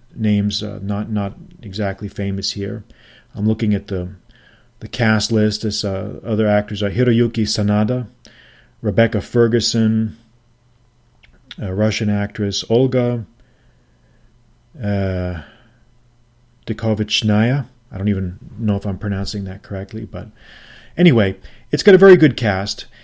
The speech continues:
And the basic plot here is you've got six astronauts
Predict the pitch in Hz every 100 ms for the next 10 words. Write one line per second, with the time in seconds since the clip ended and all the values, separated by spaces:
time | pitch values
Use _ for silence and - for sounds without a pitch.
0 | - - 143 139 208 202 175 - 143 135
1 | 123 117 113 107 101 117 - 175 175 -
2 | - 127 120 - 117 107 104 101 - -